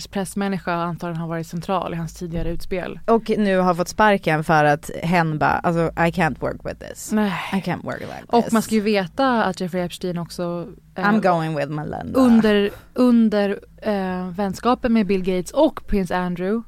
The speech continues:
Speaker 1: alltså Andrew Windsor, alltså drottningens son, eh, var ju dömd sex-, alltså var ju dömd förövare.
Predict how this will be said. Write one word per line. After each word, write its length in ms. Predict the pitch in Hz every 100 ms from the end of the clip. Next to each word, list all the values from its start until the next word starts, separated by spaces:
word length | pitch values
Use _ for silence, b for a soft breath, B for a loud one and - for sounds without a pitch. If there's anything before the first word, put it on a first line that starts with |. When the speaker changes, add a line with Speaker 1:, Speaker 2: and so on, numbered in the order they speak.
| -
Speaker 1:
alltså 200 | 196 185
Andrew 380 | 196 180 180 180
Windsor, 320 | 180 180 190 196
alltså 260 | 196 185
drottningens 720 | 180 185 - 180 180 160 - - -
son, 480 | - 208 190 240 302 B B B B B -
eh, 360 | 208 190 185 180 175
var 360 | - 190 208 196
ju 180 | 190 196
dömd 540 | 170 214 254 214 185
sex-, 320 | - - -
alltså 160 | - 202
var 140 | 202
ju 80 | 202
dömd 280 | 196 190 170
förövare. 640 | 196 277 370 - 156 165